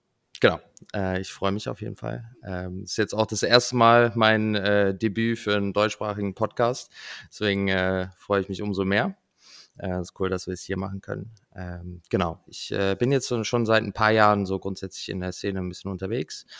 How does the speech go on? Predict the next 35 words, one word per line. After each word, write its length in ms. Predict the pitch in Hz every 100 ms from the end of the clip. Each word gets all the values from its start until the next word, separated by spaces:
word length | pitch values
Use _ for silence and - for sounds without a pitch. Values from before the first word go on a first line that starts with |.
| - - -
Ähm, 480 | - 95 92 92 92
hab 120 | 95 -
lange 520 | 98 95 92 90 90 _ _
einfach 300 | - 90 87
zugeguckt 840 | - 107 104 - 98 - - - -
und 200 | 90 90
irgendwie 260 | 87 85
so 380 | 82 87 87 85 - - - - -
alles 220 | - 104 -
von 120 | 113
der 120 | 104
Ferne 600 | - 113 113 110 107 98 - _ _ - -
betrachtet, 800 | - - 131 - 160 156 - - -
ähm, 340 | 110 110 107
und 100 | 101
irgendwann 320 | 101 101 101 98
habe 140 | 95
ich 320 | 95 - - -
irgendwie 260 | 95 90 87
so 120 | 92
ein 100 | 90
bisschen 540 | - 95 92 87 90 _ - - -
Hummeln 240 | - 110 104
im 140 | 98
Arsch 240 | 101 104 -
bekommen 300 | 95 95 92
und 100 | 90
wollte 200 | 92 92
mal 320 | 92 90 90
irgendwie 220 | 90 87
selber 380 | 90 90 90 85
was 320 | 87 - -
umsetzen 720 | 95 90 85 85 - 80 82
und, 540 | - 82 80 80 - -
ähm, 520 | 87 85 82 80 80